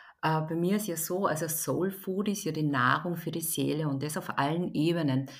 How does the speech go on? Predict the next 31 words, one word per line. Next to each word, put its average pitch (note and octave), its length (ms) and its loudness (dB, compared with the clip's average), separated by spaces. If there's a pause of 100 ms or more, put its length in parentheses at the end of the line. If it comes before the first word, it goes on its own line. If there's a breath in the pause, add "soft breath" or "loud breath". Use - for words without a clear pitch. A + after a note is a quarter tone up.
(180 loud breath)
Wie D#3+ 120 -2
du E3+ 140 -2
angesprochen D#3+ 680 -4
hast, D3+ 240 0
jetzt D#3 160 -4
auch - 260 -6 (100)
physisch, D#3+ 480 -4
eben C#3 240 -2
wenn C3 100 -2
man - 140 -4
einkaufen E3+ 560 -6
geht, E3 200 -6
dass D3+ 120 -6
der D3+ 100 -4
ganze D3+ 320 -2
Prozess D#3 420 -4
schon D#3 160 -8
vorher D3 400 0
anfängt C#3 580 -2
und D3 100 -2
nicht C3 180 -6
nur C#3 100 -6
beim D3 200 -6
Kochen, C#3+ 520 -10 (480 loud breath)
sondern D#3 480 -2 (920 loud breath)
wenn D3 220 0
ich F3 100 0
auf E3+ 100 -6
den D3+ 180 0
Markt C#3 440 -2
gehe, C3 380 -4